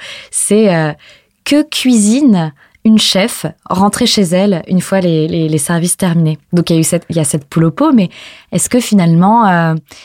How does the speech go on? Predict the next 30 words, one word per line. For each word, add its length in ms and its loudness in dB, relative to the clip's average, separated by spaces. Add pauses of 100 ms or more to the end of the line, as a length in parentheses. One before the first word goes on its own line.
(560)
t'es 100 4
du 140 2
genre 180 2
parfois 400 -2
à 80 0
craquer 380 -2
pour, 260 -2
euh, 320 0
voilà, 300 0
des, 240 0
des, 120 0
des 160 -2
trucs 280 -6
un 80 0
peu 180 -2
honteux, 400 0
genre, 340 0
euh, 120 0
des 240 0
croque-monsieur, 680 0
euh, 60 2
père 240 0
dodu, 340 2
parce 160 -2
que 280 0
tu 140 -6
veux 160 -2
absolument 300 -2
pas 120 -2
cuisiner ? 420 2